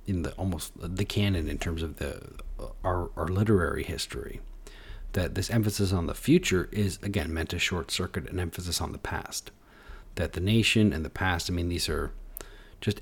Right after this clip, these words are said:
outdated, outmoded, they need to be replaced. And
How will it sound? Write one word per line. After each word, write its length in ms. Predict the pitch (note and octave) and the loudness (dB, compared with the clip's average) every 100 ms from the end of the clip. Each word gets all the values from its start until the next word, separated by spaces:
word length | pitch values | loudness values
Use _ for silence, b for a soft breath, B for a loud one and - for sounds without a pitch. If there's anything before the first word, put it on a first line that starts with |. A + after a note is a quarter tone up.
| - | 0
outdated, 560 | G#2 - G2 F#2+ E2+ - | 0 2 0 0 -2 -2
outmoded, 680 | F#2 F2+ E2 E2+ E2 D#2 D#2+ | -2 0 0 0 0 0 0
they 100 | F2+ | 0
need 160 | F2 | 0
to 60 | - | -2
be 100 | D#2 | -4
replaced. 800 | D2 - - G2+ - - - - - - - _ _ _ - - - - _ - - - - - - - - B B B B B B B B - - | -4 -4 2 2 2 -4 -6 -10 -14 -20 -20 _ _ _ -20 -20 -20 -20 _ -20 -20 -20 -20 -20 -20 -20 -20 B B B B B B B B -12 0
And 520 | G#2 G2 G2 F#2+ | 4 4 4 2